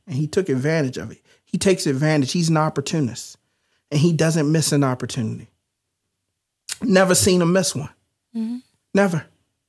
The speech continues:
Speaker 1: Even when I wasn't paying attention, he was making sure he was good on the opportunity.
Speaker 2: No days off, man. He worked.
Speaker 1: Hopefully, uh,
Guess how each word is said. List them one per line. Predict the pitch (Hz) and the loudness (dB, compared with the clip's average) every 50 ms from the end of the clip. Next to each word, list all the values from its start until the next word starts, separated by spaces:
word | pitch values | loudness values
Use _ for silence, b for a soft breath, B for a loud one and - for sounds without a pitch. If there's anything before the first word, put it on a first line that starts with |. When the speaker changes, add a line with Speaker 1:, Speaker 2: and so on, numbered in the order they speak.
| _ _ _ _ _ _ _ _ _ _ | _ _ _ _ _ _ _ _ _ _
Speaker 1:
Even | 202 226 220 233 214 | 4 4 6 6 6
when | 202 202 208 | 6 6 6
I | 208 | 4
wasn't | 214 208 208 202 208 185 | 4 4 4 2 2 -2
paying | 151 160 214 220 220 214 | 0 2 2 4 4 2
attention, | 196 208 - 220 208 165 - - 117 - _ _ _ _ _ _ _ _ _ _ _ _ _ _ _ _ _ _ _ _ _ _ _ _ _ _ _ _ | 2 2 2 2 2 2 0 -4 -8 -12 _ _ _ _ _ _ _ _ _ _ _ _ _ _ _ _ _ _ _ _ _ _ _ _ _ _ _ _
he | - 202 214 | 4 4 6
was | 208 175 170 | 6 6 6
making | 226 - 180 180 180 160 | 6 4 4 2 0 -2
sure | - - 185 175 | 2 2 4 4
he | 175 185 | 4 4
was | 180 170 151 135 | 2 2 0 0
good | 143 160 160 165 | 0 0 2 2
on | 165 160 165 | 4 4 4
the | 160 | 4
opportunity. | 156 156 156 - 156 - - 156 127 117 110 110 - _ _ _ _ _ _ _ _ _ _ _ _ | 4 2 2 -2 -6 -4 -2 -2 -2 -2 -4 -8 -12 _ _ _ _ _ _ _ _ _ _ _ _
Speaker 2:
No | - 220 202 208 233 | -2 0 0 0 -2
days | 247 214 254 240 254 247 233 | -2 -2 -2 -2 -2 -2 -2
off, | 240 247 247 233 202 - | -2 -4 -4 -6 -6 -6
man. | 220 220 220 233 226 220 _ _ _ _ _ _ _ _ _ _ _ | -4 -4 -2 -4 -4 -8 _ _ _ _ _ _ _ _ _ _ _
He | - 214 | -12 -10
worked. | 220 - | 2 4
Speaker 1:
Hopefully, | 190 233 226 - 247 226 202 185 170 160 151 | 4 4 4 2 2 2 4 4 4 4 4
uh, | 151 147 143 127 135 | 4 4 2 0 -2